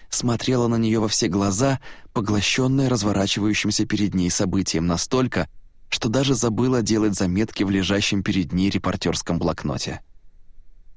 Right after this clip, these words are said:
В трубку перебором запищали гудки.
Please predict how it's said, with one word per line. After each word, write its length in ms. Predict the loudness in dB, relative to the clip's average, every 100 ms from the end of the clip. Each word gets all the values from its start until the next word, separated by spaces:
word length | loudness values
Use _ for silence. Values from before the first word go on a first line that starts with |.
| -18 -12
В 80 | -2
трубку 400 | 0 0 0 0
перебором 520 | 0 2 2 2 2
запищали 560 | 0 0 0 2 2
гудки. 560 | 0 -2 -4 -4 -6 -6